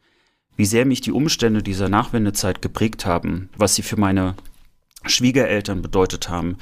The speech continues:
welche massive Umwälzung das waren, welche Narben und Traumata sie nach sich zogen, Stichwort Baseballschlägerjahre und so weiter, all das ist mir erst in den letzten zehn Jahren so richtig bewusst geworden. Identitätsfragen.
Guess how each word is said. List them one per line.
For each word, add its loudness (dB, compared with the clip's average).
welche 2
massive 2
Umwälzung 2
das -2
waren, -2
welche 0
Narben 2
und -2
Traumata 0
sie -6
nach 2
sich -2
zogen, -4
Stichwort 0
Baseballschlägerjahre 0
und -8
so -8
weiter, 0
all 2
das 0
ist -2
mir 2
erst -2
in 2
den -2
letzten -2
zehn 0
Jahren 2
so -4
richtig -4
bewusst -4
geworden. -8
Identitätsfragen. 0